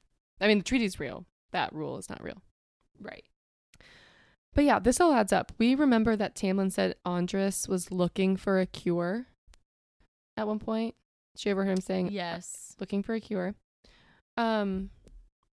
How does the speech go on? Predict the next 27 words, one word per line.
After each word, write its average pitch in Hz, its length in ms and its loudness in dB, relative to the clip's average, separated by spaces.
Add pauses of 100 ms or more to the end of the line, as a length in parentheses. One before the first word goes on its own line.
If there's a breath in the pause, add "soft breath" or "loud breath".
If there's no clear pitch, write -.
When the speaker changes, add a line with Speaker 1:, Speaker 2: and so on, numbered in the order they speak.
Speaker 1:
poor 339 320 2
Andras. 202 720 -4 (1500 soft breath)
Speaker 2:
He 370 80 -4
wanted 392 340 -4
to 233 100 -10
go. 185 280 -14 (1120)
Speaker 1:
I 381 240 -4
know, 359 280 2
but - 160 -4
I 294 40 2
mean, 320 120 4
I 311 100 2
know 294 120 2
he 294 80 2
volunteered, 247 720 -2
but, 185 280 -2 (540)
you 285 160 -4
know, 202 220 -2
he's 269 180 -10
just - 180 -8
sacrificed 226 580 -6
himself. - 540 -14
Speaker 2:
I 233 120 -4
know. 214 560 -2 (160)
Speaker 1:
So 196 600 -4
Speaker 2:
I 196 120 -12
know. 180 380 -12